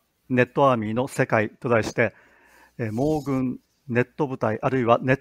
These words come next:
トアーミーなどと呼ばれる業者、えー、その、お、一人であります、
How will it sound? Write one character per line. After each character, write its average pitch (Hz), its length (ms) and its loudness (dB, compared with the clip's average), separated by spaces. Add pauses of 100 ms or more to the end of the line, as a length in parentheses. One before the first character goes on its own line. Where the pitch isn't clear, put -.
ト 202 200 -2
ア 175 140 2
ー 175 60 2
ミ 143 160 0
ー 135 40 0
な 123 120 0
ど 117 120 -4
と 127 120 -6
呼 107 160 -4
ば 110 100 0
れ 107 140 -2
る 123 220 -2 (120)
業 113 140 -4
者、 92 220 -8 (440)
え 135 60 -4
ー、 120 40 0
そ 190 120 -4
の、 185 280 0
お、 139 240 -2
一 - 160 -8
人 113 120 -2
で 110 60 -2
あ 104 60 -2
り 101 80 -12
ま 101 120 -8
す、 135 240 -2